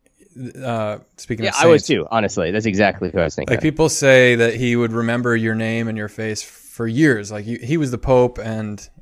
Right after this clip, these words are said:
Speaker 1: <laughs> everybody knew him, but what impressed people so much was that, you know, you hear these stories where ten years later, he remembers having dinner with you when he was an archbishop or something like that. I heard some story of a priest once who he sp-, he remembered him,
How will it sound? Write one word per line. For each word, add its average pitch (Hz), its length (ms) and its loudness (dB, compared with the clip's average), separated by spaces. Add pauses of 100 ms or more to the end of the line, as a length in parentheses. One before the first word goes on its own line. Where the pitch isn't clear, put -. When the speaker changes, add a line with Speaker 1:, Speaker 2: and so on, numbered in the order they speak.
(220)
Speaker 1:
<laughs> - 60 -8 (420)
everybody 127 360 0
knew 117 160 0
him, 113 320 -2
but 110 340 -6 (140)
what 120 240 -8
impressed 127 400 -4
people 110 240 -6
so 110 160 -10
much 107 240 -8
was 101 220 -12
that, 95 180 -12 (100)
you 110 80 -14
know, 104 80 -10
you 107 80 -10
hear 110 160 -8
these 104 140 -10
stories 104 320 -10
where 98 240 -12 (220)
ten 123 200 -4
years 110 220 -4
later, 104 500 -6 (840)
he 120 120 -6
remembers 107 640 -8
having 104 240 -8
dinner 107 180 -8
with 104 160 -12
you 104 100 -8
when 101 100 -10
he 107 140 -8
was 104 160 -10
an 101 80 -10
archbishop 101 540 -12
or 101 60 -14
something 101 260 -14
like 98 180 -16
that. 95 180 -12
I 101 60 -12
heard 101 220 -14
some 95 160 -14
story 95 280 -12
of 98 60 -14
a 98 60 -14
priest - 420 -14 (460)
once 98 300 -10
who 101 280 -8 (460)
he 117 140 -12
sp-, - 260 -14
he 117 140 -6
remembered 120 380 -2
him, 101 260 -16